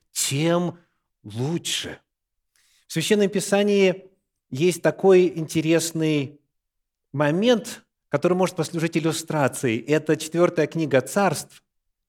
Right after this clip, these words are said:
восемнадцатая глава, стихи девятнадцатый и двадцать второй. Но прежде чем мы обратимся вот, э, к этому отрывку, теперь по контрасту скажите, что для народа Божия было предписано?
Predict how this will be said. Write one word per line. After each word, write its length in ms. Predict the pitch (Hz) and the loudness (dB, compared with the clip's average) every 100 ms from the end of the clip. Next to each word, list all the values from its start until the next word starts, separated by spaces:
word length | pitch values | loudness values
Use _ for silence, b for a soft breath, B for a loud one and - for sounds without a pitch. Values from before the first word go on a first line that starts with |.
| _ _ _ _ _ 117 | _ _ _ _ _ -6
восемнадцатая 720 | 127 - 135 139 143 - 131 | -4 -4 0 0 -2 -4 0
глава, 260 | 131 143 | 2 2
стихи 540 | 143 143 - 143 120 - _ | 0 -4 -4 -4 -4 -10 _
девятнадцатый 600 | 123 127 135 143 143 - | -6 -4 0 -2 -2 -4
и 60 | 123 | -2
двадцать 220 | 127 - | -4 -4
второй. 340 | 180 220 208 B B | 0 4 4 B B
Но 80 | 151 | -4
прежде 260 | 214 190 | -2 -2
чем 160 | - 170 | -2 0
мы 80 | 175 | 2
обратимся 640 | 156 147 151 170 - 139 | 4 2 2 -6 0 0
вот, 320 | 120 123 123 - | 2 -2 -2 -2
э, 360 | 107 101 98 104 | 0 2 0 0
к 40 | |
этому 300 | 160 143 127 | 0 0 -2
отрывку, 600 | 123 214 220 - 127 107 b b b b b _ | -2 0 -2 -2 -2 -2 b b b b b _
теперь 300 | - 214 208 | -4 -4 -2
по 160 | 190 | -2
контрасту 600 | 180 180 170 143 123 - | -2 -2 2 2 0 -8
скажите, 440 | - - 139 170 139 | -10 -6 -4 -4 -6
что 240 | - 226 | -4 -2
для 160 | 185 180 | 0 2
народа 340 | 170 165 147 | 4 2 0
Божия 300 | 131 123 123 | 0 -2 -2
было 220 | 113 113 | -2 -4
предписано? 760 | 110 110 - 107 - 90 80 | -4 -10 -10 -12 -12 -14 -14